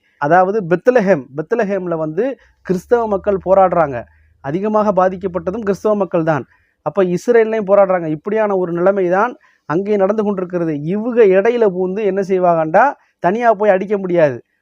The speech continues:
கூட்டாக போகும்போது கூட்டத்தோட கோயந்தா. அப்படித்தான் அமெரிக்கா செய்ய முடியும். அப்படித்தான் வியட்நாம் நடந்துச்சு, அடியை வாங்கி திரும்பினாங்க வியட்நாம்ல. அதே போன்று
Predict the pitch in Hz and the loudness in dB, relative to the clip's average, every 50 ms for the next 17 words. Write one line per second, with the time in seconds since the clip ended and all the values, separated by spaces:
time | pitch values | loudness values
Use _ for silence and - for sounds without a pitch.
0 | _ _ _ _ - - 220 262 214 - - 233 220 214 214 202 - 214 208 196 | _ _ _ _ -14 -8 -8 -8 -6 0 2 2 4 4 2 -2 -2 -4 -4 -4
1 | 196 202 196 185 220 247 254 220 - 247 240 - 226 202 233 226 214 214 185 185 | -4 -6 -6 -4 -4 -4 -4 -6 -8 -8 -2 -2 -2 0 2 2 2 2 2 2
2 | 190 190 180 160 135 - _ _ _ _ _ - 151 147 190 208 202 247 214 202 | 2 2 2 2 0 0 _ _ _ _ _ -8 -8 -6 -6 -4 0 0 0 0
3 | 214 226 220 214 196 202 185 - 185 190 185 180 165 156 147 123 - _ - 160 | 0 -2 -4 -2 -4 -6 -6 -6 -6 -4 -4 -4 -4 -6 -6 -8 -10 _ -6 -6
4 | 156 185 190 190 240 233 220 208 214 226 208 202 214 220 214 208 196 196 190 202 | -4 -4 -4 -2 -2 -2 0 2 0 0 0 0 0 2 2 2 2 2 0 -2
5 | 190 - 226 185 170 175 170 185 233 226 226 202 202 202 202 214 220 202 - 214 | 2 2 4 4 4 2 0 0 0 0 2 2 2 0 -2 -2 -6 -6 -4 -4
6 | 220 220 214 202 196 196 202 196 196 202 202 180 180 180 175 170 156 147 131 120 | -2 -2 -2 -2 0 0 0 0 2 0 -2 0 0 -2 0 2 2 0 0 -2
7 | _ _ _ _ _ _ - 139 156 185 220 214 185 185 175 160 156 160 180 | _ _ _ _ _ _ -4 0 4 4 4 4 4 2 -2 0 0 2 2